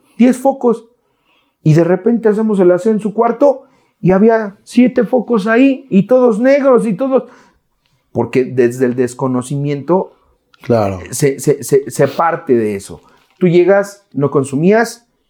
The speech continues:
Speaker 1: ¿y qué pasó? ¿Cómo fue entonces que tú empezaste con el tema
Speaker 2: No
Speaker 1: del
Speaker 2: le,
Speaker 1: consumo?
Speaker 2: no le adjudico, no le adjudico eso, ¿no? Me ha tocado últimamente, ahora que he ido a compartir,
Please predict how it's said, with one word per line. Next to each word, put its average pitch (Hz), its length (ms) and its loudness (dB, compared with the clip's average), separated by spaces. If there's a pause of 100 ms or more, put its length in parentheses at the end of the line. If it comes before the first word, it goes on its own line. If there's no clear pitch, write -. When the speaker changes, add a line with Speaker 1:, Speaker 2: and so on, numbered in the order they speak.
Speaker 1:
¿y 123 100 -8
qué 160 140 -2
pasó? 214 640 -2 (340)
¿Cómo 156 240 -2
fue 160 160 -2
entonces 156 440 -8
que 120 120 -4
tú 127 120 -6
empezaste 131 520 -6
con 107 160 -6
el 101 100 -8
tema 147 120 2
Speaker 2:
No 202 80 2
Speaker 1:
del 240 140 2
Speaker 2:
le, 247 40 -4
Speaker 1:
consumo? 190 240 2
Speaker 2:
no 220 80 4
le 240 60 2
adjudico, 151 1080 0 (440)
no 135 200 4
le 160 80 4
adjudico 139 440 0
eso, 120 200 -2
¿no? 143 140 -4 (100)
Me 123 120 0
ha - 40 2
tocado 139 320 2
últimamente, 127 560 -2
ahora 123 180 -2
que 120 120 -6
he - 40 -2
ido 123 120 -2
a 110 40 -6
compartir, 107 600 -6